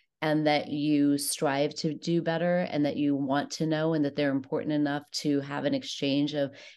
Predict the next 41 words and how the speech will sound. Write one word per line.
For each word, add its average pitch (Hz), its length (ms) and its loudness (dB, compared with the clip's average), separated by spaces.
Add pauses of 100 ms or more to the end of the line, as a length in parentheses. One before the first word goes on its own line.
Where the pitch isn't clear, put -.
"Hey, 160 240 2
how's 151 320 0
it - 80 -4
going?" 135 420 2 (220)
I 165 80 2
tell 170 260 2
my 165 140 4
couples 160 480 -4
to 165 140 -4
do 147 200 2
this, 143 360 0
um, 139 300 -2
as 135 180 -2
parents, 175 480 -2
as 139 160 -4
new 147 160 0
parents. 156 440 -2 (280)
I 160 60 -2
say, 160 200 0
"Check 202 320 -4
in, 196 300 4
in 139 140 0
the 160 140 0
first 180 280 0
year, 175 120 0
check 180 320 -4
in 180 160 2
and 151 140 -2
remind 143 340 2
each 180 200 -2
other, 139 240 0
like, 139 200 0 (680)
'Hey, 208 160 2
you've 175 240 2
only 185 200 2
been 180 180 2
a 165 100 -2
father 170 320 0
for - 200 -8
eight 160 240 -4
weeks. 175 360 -4